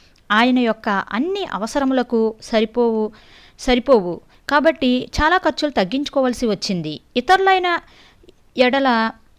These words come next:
ఆ ఇబ్బందులు ఎదుర్కోలేక చదువు మానుకుని ఉండేవారు. తరువాత ఆయనను గూర్చి ఆయన ఇలా వ్రాసుకున్నారు,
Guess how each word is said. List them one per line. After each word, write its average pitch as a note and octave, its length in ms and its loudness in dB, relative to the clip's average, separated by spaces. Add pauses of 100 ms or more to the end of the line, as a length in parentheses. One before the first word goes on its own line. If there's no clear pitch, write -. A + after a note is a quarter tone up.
(120)
ఆ A#3 100 -2
ఇబ్బందులు C#4+ 760 -2
ఎదుర్కోలేక C#4 720 0
చదువు A#3 380 -2
మానుకుని B3+ 520 -2
ఉండేవారు. F#3 580 0 (360)
తరువాత F4+ 380 2
ఆయనను C#4 340 2
గూర్చి B3+ 600 -2
ఆయన A3 240 0
ఇలా G#3 340 0
వ్రాసుకున్నారు, F3+ 840 -2